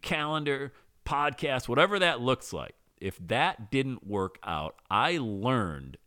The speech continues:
an invaluable amount from that experience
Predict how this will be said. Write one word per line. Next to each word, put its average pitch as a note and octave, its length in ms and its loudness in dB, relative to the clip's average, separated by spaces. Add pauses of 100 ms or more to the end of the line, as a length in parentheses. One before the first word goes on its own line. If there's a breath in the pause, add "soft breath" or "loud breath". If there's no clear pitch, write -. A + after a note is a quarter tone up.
(120)
an F2 140 -6
invaluable E2+ 1080 0 (400)
amount E2+ 600 -6 (400 soft breath)
from C3 400 0
that A2+ 200 -2
experience F2 800 -6